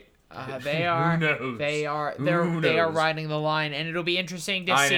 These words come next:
Speaker 2: know.
Speaker 1: where
Speaker 2: Yeah.
Speaker 1: Stevie G ends up next. I, I don't think it'll be a Prem job. I, he, probably the Championship, maybe the Scottish
Speaker 2: He should
Speaker 1: League.
Speaker 2: go to the cha-, I think he should go to the
Speaker 1: Uh,
Speaker 2: Championship,
Speaker 1: honestly,
Speaker 2: yeah.
Speaker 1: you know what? Fuck it. Call it my shot now. David Beckham gets him on the phone. "Hey, I'm gonna fire this fucking Neville guy I have. You wanna just coach Inter Miami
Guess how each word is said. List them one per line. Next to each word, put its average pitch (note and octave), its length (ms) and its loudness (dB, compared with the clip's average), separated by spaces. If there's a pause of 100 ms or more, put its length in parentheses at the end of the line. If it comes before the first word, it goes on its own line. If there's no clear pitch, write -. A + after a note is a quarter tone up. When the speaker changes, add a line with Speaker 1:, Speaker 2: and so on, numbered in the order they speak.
Speaker 2:
know. G2 80 -2
Speaker 1:
where E3 200 0
Speaker 2:
Yeah. F3 40 0
Speaker 1:
Stevie E3 400 -8
G D#3 220 -6
ends D#3 240 -4
up C3+ 120 -6
next. F#3 520 0
I, D#3+ 220 2
I - 20 2
don't G3 160 -2
think D#3 100 -6
it'll D3+ 140 -4
be D3 100 -4
a B2+ 60 -4
Prem D3 400 -4
job. C3+ 320 0
I, C3 160 -6
he, C#3+ 220 -8
probably F#3+ 340 2
the D3+ 100 -6
Championship, E3 720 -2
maybe D#3+ 180 -2
the D3 100 -12
Scottish D#3 280 0
Speaker 2:
He F#3+ 40 0
should - 120 2
Speaker 1:
League. - 60 0
Speaker 2:
go E3 80 6
to D3 80 4
the C3 80 -4
cha-, C#3 160 2
I E3 80 10
think G#3 160 0
he F3+ 40 -4
should D3+ 140 -4
go B2 80 0
to G#2+ 60 -4
the G2+ 60 -12
Speaker 1:
Uh, - 20 -12
Speaker 2:
Championship, E3+ 420 -2
Speaker 1:
honestly, G#3+ 440 2
Speaker 2:
yeah. A3+ 80 -4
Speaker 1:
you G3+ 120 -2
know G#3 140 2
what? G3+ 240 0
Fuck F3 260 -2
it. D#3 120 -10
Call F3+ 200 -2
it E3+ 60 -4
my F3 100 -4
shot D#3 380 -4
now. C#3 220 -6
David F3+ 340 -2
Beckham E3+ 320 -2
gets D#3 200 -4
him D#3+ 80 -8
on D#3 120 -4
the D3+ 80 -6
phone. D3+ 340 -2
"Hey, D#3 220 0
I'm F3+ 100 0
gonna G#3 140 0
fire F3 340 2
this D3+ 300 -6
fucking D3 400 -6
Neville C#3+ 260 -2
guy D#3+ 280 2
I - 20 0
have. D#3+ 400 0
You D#3+ 60 -4
wanna F#3 180 0
just E3+ 180 -10
coach F3 220 -2
Inter D3+ 240 -6
Miami C#3 560 -6